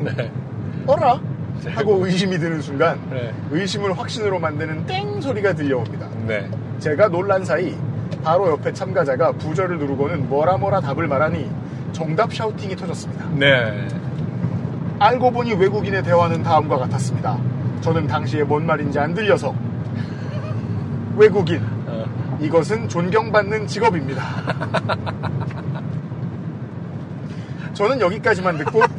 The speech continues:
Speaker 2: 드래곤을 <laughs> 외친 거였죠. 일단은 용들도 동의할 수 없어요. 그 점에 있어서.
Speaker 1: 네.
Speaker 2: 존재는 직업이 아니거든. 네.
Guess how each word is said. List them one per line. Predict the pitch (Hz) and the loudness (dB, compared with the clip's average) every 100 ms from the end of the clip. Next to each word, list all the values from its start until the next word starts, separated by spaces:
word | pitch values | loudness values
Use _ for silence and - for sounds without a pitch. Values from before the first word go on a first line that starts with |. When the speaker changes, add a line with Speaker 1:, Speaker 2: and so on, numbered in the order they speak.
| 277 | 2
Speaker 2:
드래곤을 | 240 254 220 226 247 - - - - - - - - - - | 6 6 4 0 0 -2 -6 -6 -6 -8 -6 -6 -4 0 2
<laughs> | |
외친 | - - 196 180 | 4 2 0 6
거였죠. | 170 131 - - - - - - - - - - 170 | 8 8 2 -2 -2 -2 -4 -4 -4 -4 -4 -4 -2
일단은 | 220 269 277 247 | 4 4 4 4
용들도 | 170 226 277 294 285 | 4 4 4 2 2
동의할 | 196 208 226 226 | 2 4 6 6
수 | 214 | 4
없어요. | 165 165 175 | 0 2 2
그 | 180 214 | 2 2
점에 | 185 175 170 | 4 4 4
있어서. | 135 143 | 4 4
Speaker 1:
네. | 143 131 123 120 113 - - - - - - - - - - | 6 6 6 4 2 -2 -2 -2 -2 -2 -2 -2 -4 -4 0
Speaker 2:
존재는 | 202 220 226 233 294 | 2 2 2 2 0
직업이 | - 180 175 | 2 2 6
아니거든. | - 170 160 190 - - - - - - - - - - - | 4 4 2 0 -2 -4 -6 -6 -4 -4 -4 -6 -8 -8 -6
네. | - | -6